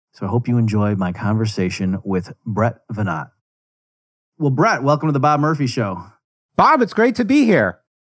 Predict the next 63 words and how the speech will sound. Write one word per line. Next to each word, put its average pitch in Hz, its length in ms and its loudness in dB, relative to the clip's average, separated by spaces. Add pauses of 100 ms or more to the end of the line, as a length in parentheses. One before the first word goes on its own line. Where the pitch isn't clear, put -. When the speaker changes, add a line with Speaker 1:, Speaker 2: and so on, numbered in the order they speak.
(360)
Speaker 1:
So, 202 280 0
Brett, 208 260 0
I 170 140 0
think 226 180 -4
a 175 60 0
lot 180 240 2
of 180 80 0
my 160 100 2
listeners 147 500 2
know 156 220 4
who 151 200 2
you 135 220 2
are. 135 440 2
And 131 180 0
so 127 340 2
w-, 123 300 0
what 151 160 4
I 131 300 0 (260)
typically 143 380 2
do 135 240 2
with 120 140 0
a 135 40 0
guest 120 300 -2
like 123 200 0
that 123 220 0
is 120 120 -2
give 123 180 2
you 123 100 2
a 120 40 0
chance 123 360 0
to 123 100 -4
first 120 460 -2
just 123 200 -2
explain, 120 680 0 (100)
you - 80 -10
know, 101 100 -6
how 165 140 0
did 165 140 2
you 143 60 0
get 156 120 2
into 160 200 2
this 151 200 0
stuff? - 600 -2 (260)
And, 117 420 -2
you 139 80 -2
know, 117 80 2
wh-, 131 240 0
whatever, 160 280 0
what's, 175 260 -4
what's 202 240 -4
the, 180 220 0
uh, 143 220 2 (180)
little 156 160 0
bit 135 120 0
about 127 220 2
your 123 140 0
background 120 480 0
story, 117 400 0
of 110 120 -2
your, 123 220 -2
your 190 160 2
origin 147 400 2
story? 92 520 -8